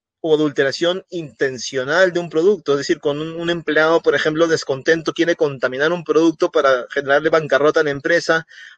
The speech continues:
o causar muerte en los consumidores, etcétera. Justamente esta normativa busca impedir que esto suceda, ¿no? Esto ya me lleva a, a uno de los últimos puntos,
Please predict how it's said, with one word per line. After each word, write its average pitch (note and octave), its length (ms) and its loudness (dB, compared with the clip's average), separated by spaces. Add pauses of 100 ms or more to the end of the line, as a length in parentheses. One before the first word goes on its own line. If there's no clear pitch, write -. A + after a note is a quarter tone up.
o D3+ 240 6
causar D3 380 2
muerte E3+ 440 2
en E3 60 0
los D3+ 120 -4
consumidores, D#3 840 0
etcétera. D#3 560 -4 (1200)
Justamente F3 500 0
esta E3 160 -2
normativa D3+ 500 0
busca D#3+ 600 -2 (680)
impedir D3 600 0
que - 80 0
esto D3+ 160 -2
suceda, B2+ 480 2
¿no? C3 200 -12 (540)
Esto F3 240 0
ya F3 140 8
me E3+ 100 4
lleva E3+ 320 6
a, C#3+ 240 4
a C#3 240 4
uno E3 160 0
de F3 40 2
los D3+ 160 0
últimos E3 300 -4
puntos, E3+ 560 -4